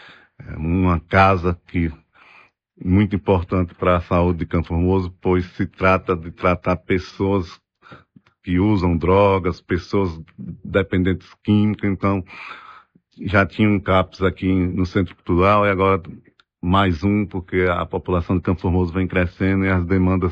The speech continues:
são maiores, e assim o cuidado do nosso prefeito, juntamente com o nosso secretário de saúde. Também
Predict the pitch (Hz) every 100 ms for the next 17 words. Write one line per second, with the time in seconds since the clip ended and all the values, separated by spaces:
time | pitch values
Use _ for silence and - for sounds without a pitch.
0 | - 98 95 92 90 87 87 90 95 95
1 | 87 - - - - 90 87 107 95 95
2 | 82 85 85 85 82 - _ - 82 85
3 | 87 87 - 82 78 95 92 87 87 85
4 | 85 85 85 - 85 82 82 - 87 78
5 | 82 85 82 76 - 87 78 76 69 -
6 | - _ _ _ _ _ - - - _
7 | _ _ _ _ - 85 87 98 104 104